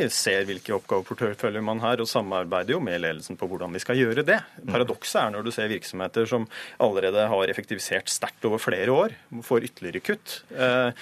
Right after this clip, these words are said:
Speaker 1: eh, samtidig som, eh, så, men som ikke er noe annerledes enn det som andre virksomheter som virkelig har potensialet.
Speaker 2: Mm.
Speaker 1: Samtidig, hvor er fokuset på å faktisk gjøre de store tingene? Altså, vi har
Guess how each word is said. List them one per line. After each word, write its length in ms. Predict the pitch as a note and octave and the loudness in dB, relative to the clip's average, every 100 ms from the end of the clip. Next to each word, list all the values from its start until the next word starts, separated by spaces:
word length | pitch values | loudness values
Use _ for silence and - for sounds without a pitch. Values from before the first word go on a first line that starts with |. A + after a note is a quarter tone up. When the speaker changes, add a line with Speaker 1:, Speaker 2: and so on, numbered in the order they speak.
| - - - | -16 -16 2
Speaker 1:
eh, 380 | B2+ B2 B2 A2+ - | 4 6 4 0 -2
samtidig 460 | D3 - G#2+ G2+ A#2+ | -4 -2 -2 -2 0
som, 160 | C3+ A#2 - - - | 0 -2 -10 -20 -16
eh, 360 | - - A2+ - - - | -12 -10 -10 -12 -14 -8
så, 100 | - - - - | -8 -8 -12 -6
men 180 | C#3 C3+ | 0 2
som 100 | D#3 | 4
ikke 160 | D#3 D#3 | 4 2
er 80 | A#2 | 4
noe 140 | D#3+ | 2
annerledes 320 | G#2 G2 A#2 | 2 -2 -2
enn 100 | C3+ A#2+ | 0 2
det 100 | A2 | 4
som 220 | A#2+ A#2+ A2 A2 C3+ | 2 0 -4 -2 -2
andre 220 | G2+ F#2 | 0 0
virksomheter 320 | G2 - A#2+ B2+ | -2 -2 -2 0
som 60 | C3 | -2
virkelig 320 | - A2+ A2 | -2 -4 0
har 240 | G2 D#2+ E2+ | 0 -2 -2
potensialet. 640 | G#2+ A#2 A2+ B2 A2+ G#3 - - - | -4 -4 0 2 2 -2 -4 -12 -12
Speaker 2:
Mm. 100 | F3 | -4
Speaker 1:
Samtidig, 340 | E3 C3 B2 D3 G2+ D2+ A#2+ | -2 0 2 2 0 -4 0
hvor 180 | D#3 D#3 | 2 4
er 240 | B2+ C3 | 2 2
fokuset 440 | A2+ G2+ B2 C3 B2 | -2 -6 -8 -6 -4
på 80 | C#3 | -2
å 40 | |
faktisk 360 | B2 - C3 - | -4 -4 -10 -2
gjøre 320 | C3+ F2+ G#2 | -2 0 -2
de 80 | C3 | -4
store 400 | - C#3+ A2 C3 | -4 -6 -2 0
tingene? 260 | C3 B2+ G3+ C#3+ | 2 0 2 2
Altså, 220 | B2 C#3 C3+ - - - - - - - - - B2 | 2 0 -4 -8 -12 -14 -16 -20 -20 -16 -16 -14 -6
vi 160 | C3 C#3 | 0 4
har 300 | C#3 B2+ | 6 4